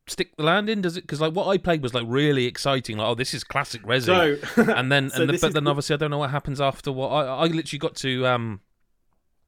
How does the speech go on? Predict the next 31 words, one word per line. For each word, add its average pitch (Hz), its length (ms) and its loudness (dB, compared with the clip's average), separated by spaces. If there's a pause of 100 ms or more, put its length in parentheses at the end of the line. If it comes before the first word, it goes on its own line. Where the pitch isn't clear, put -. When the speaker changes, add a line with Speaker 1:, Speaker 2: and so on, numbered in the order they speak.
(460)
Speaker 1:
with 160 180 0
you, 175 120 -2 (220)
you 151 140 -4
fight, 190 300 0
you're - 400 -14
fighting 160 340 0
a 139 40 -4
certain 139 260 -2
type 147 160 -4
of 120 80 -6
enemy, 101 320 -2
which - 200 -10
you 90 60 -14
can, 95 220 -14
you, 90 100 -16
you 90 140 -14
know, 87 80 -12
you 87 80 -16
can - 160 -20
probably 92 320 -12
see, - 180 -10
Speaker 2:
Yes. - 420 -6 (240)
Speaker 1:
uh, - 40 -12
uh, 92 560 -6
in 98 220 -6
the 92 80 -6
footage 101 400 -8
what 92 100 -10
we're 104 60 -10
showing 135 300 0
you. 135 140 2